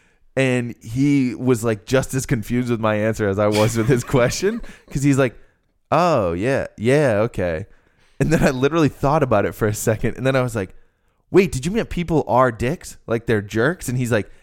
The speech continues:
"Yeah." And I was like, "Oh my God." And so I told him what I thought, and he cracked up.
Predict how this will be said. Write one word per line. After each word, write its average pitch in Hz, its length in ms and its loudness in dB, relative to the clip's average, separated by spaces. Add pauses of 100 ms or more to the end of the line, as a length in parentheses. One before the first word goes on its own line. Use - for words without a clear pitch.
(160)
"Yeah." 123 480 2
And 117 120 0
I 127 80 2
was 110 120 0
like, 107 160 -2 (100)
"Oh 160 160 2
my 123 240 0
God." 110 600 -4
And 127 100 -6
so - 80 4
I 120 60 2
told 135 280 0
him 117 80 -4
what 104 120 -2
I 101 60 0
thought, 113 300 2
and 107 80 -10
he 104 80 -10
cracked - 600 -4
up. 104 340 -6